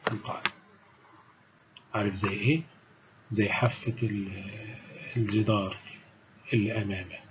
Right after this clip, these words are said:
تقا-، يعني ال-، ال-، اللي هي م-،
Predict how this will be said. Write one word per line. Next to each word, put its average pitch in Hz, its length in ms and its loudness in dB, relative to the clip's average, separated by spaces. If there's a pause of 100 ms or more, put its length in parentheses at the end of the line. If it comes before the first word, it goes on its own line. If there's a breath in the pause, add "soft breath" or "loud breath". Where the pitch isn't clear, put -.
(3250)
تقا-، 117 500 12
يعني 101 200 -2 (320)
ال-، 101 240 -8
ال-، 98 220 -4
اللي 101 220 0
هي 127 60 8
م-، 110 300 4